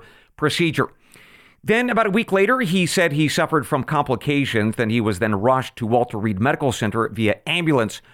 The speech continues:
for those complications. And yet, even still, Mister Austin failed to inform either the White House or his senior D O D colleagues,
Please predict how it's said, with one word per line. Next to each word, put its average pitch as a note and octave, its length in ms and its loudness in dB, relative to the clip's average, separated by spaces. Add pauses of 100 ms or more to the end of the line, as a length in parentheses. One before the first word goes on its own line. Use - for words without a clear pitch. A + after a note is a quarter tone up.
for A3 240 4
those B2 300 0
complications. G#2+ 920 -2 (600)
And G3 140 0
yet, G#3 140 0
even G3+ 300 0
still, B3 420 4
Mister G3+ 260 -2
Austin B3 540 0
failed F#3 340 2
to F#3+ 100 2
inform E3 560 4
either C#3+ 360 2
the A2 100 -2
White A2 320 0
House C3+ 340 0
or B2 200 0
his A2 180 0
senior B2+ 320 0
D A2+ 240 -2
O A2+ 80 2
D A2 140 -2
colleagues, D3+ 680 2